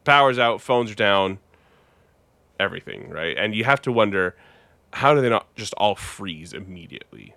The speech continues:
There's no way that they can heat this entire inn with a fireplace, right? Uh, but while he's out exploring, he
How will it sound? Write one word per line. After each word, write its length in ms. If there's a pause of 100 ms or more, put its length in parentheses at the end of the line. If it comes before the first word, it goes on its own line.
There's 180
no 240
way 220
that 220 (100)
they 100
can 160
heat 380
this 180
entire 460
inn 340 (260)
with 140
a 80
fireplace, 840
right? 160 (1080)
Uh, 440 (1000)
but 260
while 140
he's 140
out 140
exploring, 640
he 460